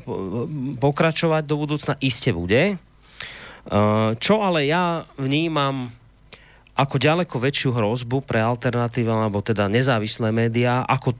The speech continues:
tento boj našich kritikov, ktorí s nami vedú. Oni sú viac menej v tomto boji s nami, e, predpovedateľní a dosť dobre čitateľní, takže tam nejaké veľké zmeny neočakávam. Bude sa to podľa mňa niesť presne v tom istom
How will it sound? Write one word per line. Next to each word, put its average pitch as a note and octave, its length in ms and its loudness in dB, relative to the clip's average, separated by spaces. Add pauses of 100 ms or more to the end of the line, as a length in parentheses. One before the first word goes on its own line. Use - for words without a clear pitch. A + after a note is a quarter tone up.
tento C3 320 0
boj A2+ 460 2 (800)
našich A2 340 -2
kritikov, A#2 540 0
ktorí - 180 -4
s A2 140 -4
nami A2+ 240 0
vedú. C3 320 0 (560)
Oni C3 100 4
sú C#3 160 -2
viac C3+ 220 0
menej C#3 240 -2
v A#2+ 80 -12
tomto C#3+ 240 -2
boji B2+ 480 2 (400)
s - 160 -4
nami, C3+ 340 4
e, B2 80 -2 (720)
predpovedateľní C3+ 1080 0
a A#2 100 -2
dosť B2 160 -2
dobre B2 240 -2
čitateľní, A#2 640 0
takže A2+ 240 -2
tam B2 220 2
nejaké B2 260 0
veľké A#2+ 320 2 (800)
zmeny A2+ 420 4
neočakávam. A2+ 720 2
Bude G#2+ 200 0
sa G#2+ 100 0
to G2 80 -4
podľa G2+ 260 0
mňa F#2+ 200 2
niesť G2+ 200 2
presne G#2 300 0
v F#2 80 -6
tom G#2 160 0
istom G2 300 -2